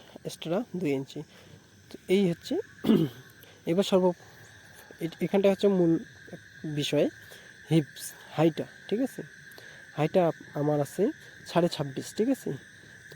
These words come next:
প্যান্টের মেজারমেন্ট হচ্ছে সাড়ে ছাব্বিশ। তো সাড়ে ছাব্বিশ দিয়ে দুই দিয়ে ভাগ দিবেন, আস্তে আস্তে তোমার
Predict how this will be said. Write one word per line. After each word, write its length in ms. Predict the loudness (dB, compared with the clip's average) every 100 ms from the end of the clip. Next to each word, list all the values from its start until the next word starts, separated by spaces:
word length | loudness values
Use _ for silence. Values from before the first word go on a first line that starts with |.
| -4
প্যান্টের 280 | -2 2 2 4
মেজারমেন্ট 420 | 4 2 2 0
হচ্ছে 260 | -6 -4 -2 -2 -6 -6
সাড়ে 220 | -2 0
ছাব্বিশ। 400 | 0 -2 0 -2 -2 -12 -20 -20 -14 -8
তো 20 |
সাড়ে 200 | 0 2
ছাব্বিশ 300 | 2 2 0 6
দিয়ে 120 | 4 6
দুই 100 | 4
দিয়ে 160 | 4
ভাগ 200 | 4 2 0 0
দিবেন, 200 | 2 0 -4 -20 -8
আস্তে 200 | -8 -4 -6
আস্তে 140 | 0
তোমার 240 | 2 2